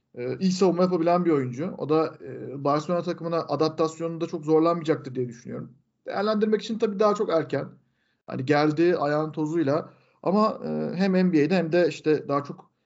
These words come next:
tabii dünya, e, basketbol şampiyonası ya da işte, e, Avustralya milli takımıyla oynadığı maçlarda,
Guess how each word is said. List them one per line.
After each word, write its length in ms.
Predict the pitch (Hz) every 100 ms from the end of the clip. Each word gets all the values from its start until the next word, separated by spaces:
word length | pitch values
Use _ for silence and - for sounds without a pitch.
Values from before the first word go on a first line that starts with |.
| _ _ _
tabii 320 | 139 147 - - _ _ _ _ _ _ _
dünya, 500 | 143 151 170 165 -
e, 80 | - 131 131 127 123 117 -
basketbol 480 | 135 135 - 143 143
şampiyonası 640 | 131 135 131 127 123 127 185
ya 240 | 147 135
da 60 | 135
işte, 260 | - 147 131 - _ _ _ _ _
e, 480 | 131 127 127 127 123
Avustralya 460 | - 151 147 160 160
milli 100 | 156
takımıyla 360 | 165 156 151
oynadığı 320 | 143 147 156 156 _ -
maçlarda, 720 | 139 135 135 151 143 143 196